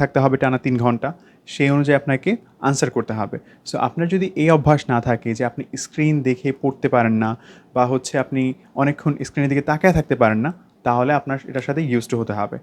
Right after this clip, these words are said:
নাহলে আপনি ভালো করতে পারবেন না, আপনি এই অভ্যাসটা করতে হবে। So এখন থেকে আপনার যত রিডিং প্র্যাকটিস, at the same time আপনি যে বেস ইমপ্রুভ করার জন্য যে বইগুলা পড়বেন, সেইগুলোও ট্রাই করেন যে ফিজিক্যাল বই বাদে অনলাইন থেকে পড়া ট্রাই করা। And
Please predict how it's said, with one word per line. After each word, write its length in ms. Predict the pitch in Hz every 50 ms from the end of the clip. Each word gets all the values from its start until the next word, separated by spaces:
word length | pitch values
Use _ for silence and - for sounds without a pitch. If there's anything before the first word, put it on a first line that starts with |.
| _ -
নাহলে 160 | 127 120 120 123
আপনি 100 | 123 151 143 139
ভালো 120 | 127 123 123 -
করতে 160 | 131 - - -
পারবেন 220 | 160 151 123 107 104 113
না, 60 | - - _ _ - -
আপনি 100 | - - 139
এই 40 | 127
অভ্যাসটা 240 | 120 123 123 - 185 170
করতে 160 | 139 120 - 110 110
হবে। 160 | 104 - - - _ - - - - - - _ - -
So 60 | - 156 - - - - 151
এখন 160 | 160 185 214 208 175
থেকে 200 | 165 147 - 143 180 - - _ _ _ - - 127
আপনার 220 | - - 139 135 127 123
যত 120 | 131 127 135 135 131 -
রিডিং 180 | 131 131 135 139 139 156
প্র্যাকটিস, 340 | 139 131 131 - 185 214 214 - _ _ _ _ - 135
at 60 | 139 147
the 60 | 147 147 -
same 180 | 190 208 220 208 -
time 160 | 147 127 123 127 - -
আপনি 120 | - - 139 131
যে 60 | 143 123 117 -
বেস 260 | 139 139 156 180 180 175 - - 147
ইমপ্রুভ 220 | 143 139 - 139 - -
করার 140 | 135 131 127
জন্য 120 | 127 127 123 127
যে 60 | 123 117 120
বইগুলা 360 | 127 147 160 151 156 147 139 123 -
পড়বেন, 240 | 120 113 113 139 160 - _ _ _ _ _ -
সেইগুলোও 320 | - 151 143 143 147 175 190 185
ট্রাই 160 | - 147 135 135
করেন 120 | 139 139 135 135
যে 60 | 143 - -
ফিজিক্যাল 420 | - 165 156 156 190 185 190 196 190 180 139
বই 140 | 139 139 139 139 -
বাদে 240 | 127 117 113 120 170 220 - _ _ _ _ _ - - 147
অনলাইন 240 | 151 151 156 151 143 156
থেকে 120 | 143 139 -
পড়া 160 | 131 120 117 117 -
ট্রাই 140 | 120 107 110 -
করা। 160 | - - - - - - - - - - - 151
And 100 | 151 139